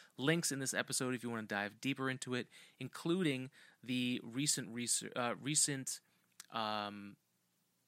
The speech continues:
news for Vast, which happened on June fourteenth here, where they just selected Impulse Space as their propulsion system. So they're gonna work together to integrate those two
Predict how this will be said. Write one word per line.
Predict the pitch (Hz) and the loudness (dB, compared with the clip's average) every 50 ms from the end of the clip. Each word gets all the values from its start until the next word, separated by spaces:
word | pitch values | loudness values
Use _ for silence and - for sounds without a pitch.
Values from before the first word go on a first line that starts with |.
| - - _ _ _ _ _ _ _ | -20 -20 _ _ _ _ _ _ _
news | - 135 156 180 185 175 | -2 2 2 4 4 4
for | - - 127 113 | 2 2 0 -2
Vast, | 104 113 95 98 98 101 - - - | 0 2 2 2 2 0 -2 -6 -8
which | 113 - | -8 -4
happened | - 113 113 - 113 110 | -2 -2 -2 -2 -4 -6
on | 107 104 104 | -6 -6 -6
June | - 113 110 104 - - - - | -6 -6 -8 -8 -10 -12 -16 -10
fourteenth | - 127 127 131 113 - - - 104 95 90 - | -6 -2 -2 -2 -2 -4 -6 -8 -8 -10 -10 -10
here, | - 107 101 101 101 107 - - - - - - - - _ | -8 -4 -2 -2 -2 -4 -6 -10 -18 -18 -18 -20 -20 -20 _
where | - 113 117 113 113 107 107 107 104 104 104 - - _ _ _ _ _ _ _ _ _ _ _ _ - | -4 -2 2 2 4 4 4 4 4 4 2 0 -2 _ _ _ _ _ _ _ _ _ _ _ _ -4
they | 123 131 127 123 123 123 120 120 - - - | 0 2 4 4 4 4 2 0 -2 -6 -6
just | - - 135 135 135 - - - | -2 2 4 6 6 6 6 6
selected | - 120 117 117 113 - - 107 98 - | 4 4 4 2 2 0 0 -4 -4 -2
Impulse | - 151 175 156 - 117 101 101 - | 0 0 0 0 0 0 0 0 0
Space | - - - - 95 92 90 90 - - - - - - - - - - - | -2 -2 -2 -4 -4 -4 -2 -2 -2 -2 -4 -6 -12 -20 -20 -20 -20 -8 -2
as | - 107 107 104 104 107 104 104 104 107 110 - - - _ _ _ - | 2 2 2 2 2 0 0 0 0 2 2 2 2 0 _ _ _ -10
their | 123 123 113 110 110 110 110 107 107 104 - _ _ _ - | -4 0 2 4 4 4 4 2 2 -2 -6 _ _ _ -10
propulsion | - - - - 120 120 113 - - 101 | -10 -8 -2 0 0 0 0 -2 -4 -4
system. | - - - 85 - - 80 80 - | -4 -2 -2 -4 -6 -6 -8 -6 -2
So | - - - 107 104 101 - - - - - - | 0 2 4 4 4 2 0 -6 -14 -20 -2 4
they're | - 127 | 6 6
gonna | 131 131 131 | 6 6 4
work | 120 123 117 - | 2 0 0 -2
together | - 110 123 120 117 113 113 | -4 -2 0 0 2 2 0
to | 107 - - - | -2 -4 -6 -6
integrate | 135 135 - 139 113 120 117 110 - - | -4 -4 -2 -2 -2 -2 -2 -2 -2 -2
those | 110 104 101 101 - | -4 -2 -2 -2 -4
two | - - - 117 110 110 104 | -4 -2 -2 0 0 0 -2